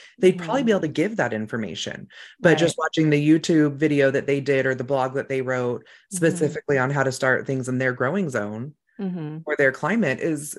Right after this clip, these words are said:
Speaker 1: could be totally different for what I do.
Speaker 2: Yeah. Which is another reason when we get back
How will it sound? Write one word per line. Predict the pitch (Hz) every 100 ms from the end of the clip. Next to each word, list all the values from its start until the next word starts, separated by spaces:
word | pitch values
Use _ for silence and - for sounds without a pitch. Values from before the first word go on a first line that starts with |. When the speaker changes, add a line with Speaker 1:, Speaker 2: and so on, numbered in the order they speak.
| -
Speaker 1:
could | 165
be | 160
totally | 156 - 170 160 151
different | 151 147 135
for | - 139 131
what | 123 131
I | 123
do. | 120 - - _ _ -
Speaker 2:
Yeah. | 175 165 147 165 - _
Which | 190 185
is | 196 185
another | 170 175 175
reason | 170 170 170
when | 156
we | 151
get | 175 160
back | 151